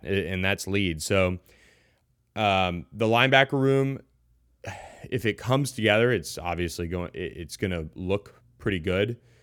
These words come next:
but there are just so many questions about this group, and, and almost in a way, like, you feel good. I, I feel almost a little bit better top to bottom as far as talent goes at the corner position, if this makes sense,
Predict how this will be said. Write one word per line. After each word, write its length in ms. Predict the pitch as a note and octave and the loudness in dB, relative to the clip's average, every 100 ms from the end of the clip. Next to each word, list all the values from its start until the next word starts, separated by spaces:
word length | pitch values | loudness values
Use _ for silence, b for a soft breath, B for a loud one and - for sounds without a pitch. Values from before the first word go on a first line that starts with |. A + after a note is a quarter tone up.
| b b _ | b b _
but 180 | F#2+ - | -4 0
there 180 | A#2 | 2
are 80 | C3+ | 2
just 220 | F#2 E2+ | 0 -4
so 120 | - A2+ | 0 0
many 160 | G#2+ | 0
questions 420 | - F#2+ F2+ F2+ | 0 -2 -2 -6
about 260 | E2 F2 D#2 | -2 -2 -4
this 160 | E2 - | -8 -4
group, 280 | F#2+ E2+ | -2 -2
and, 120 | F2 F2 - | -2 -4 -6
and 260 | F#2 F2 b b b b b _ - | -6 -6 b b b b b _ 0
almost 480 | B2+ C3+ C#3 - C3 | 2 4 2 2 0
in 80 | |
a 60 | A2 | 2
way, 520 | G2 G2 F#2+ F#2 F2+ - - _ _ _ _ _ | 2 2 2 0 -2 -6 -20 _ _ _ _ _
like, 180 | A2+ E2+ | -4 -4
you 100 | G2 | -6
feel 280 | D#2+ B2+ C3 | -4 0 2
good. 380 | G2 A2+ G#2+ - _ _ _ - | 4 4 4 -4 _ _ _ 0
I, 240 | A#2+ C#3 - | 2 4 4
I 120 | C3 | 2
feel 280 | C3+ C3+ B2 | 2 2 4
almost 440 | - A#2+ B2+ B2 | 4 2 0 0
a 40 | A2+ | 2
little 180 | A2 | 2
bit 140 | G#2 F#2 | 2 0
better 260 | G2+ G2 | 0 0
top 260 | F#2 G2+ - | -2 -4 -4
to 60 | F#2+ | -2
bottom 420 | F#2 F#2+ F#2+ F2 - | 0 0 -4 -10 -14
as 140 | - | -10
far 180 | - F#2 | -2 -2
as 120 | E2 | -2
talent 340 | - F2+ G2 | -6 -4 -2
goes 340 | G#2+ G#2+ A2 - b b b b | 0 0 0 -6 b b b b
at 180 | - F#2+ | -8 -6
the 80 | F#2 | -8
corner 540 | - - F2 F#2+ A#2 | -10 -12 -6 -4 -4
position, 680 | A#2+ C3 A#2+ C#3+ - D#3 D#3+ - | -2 -2 -2 -4 -4 -6 -6 -8
if 120 | A#2 A2+ | -10 -4
this 220 | C3 C3 | -6 -2
makes 240 | B2+ A2+ | -6 -4
sense, 400 | - C3+ C#3+ - | -6 -6 -8 -14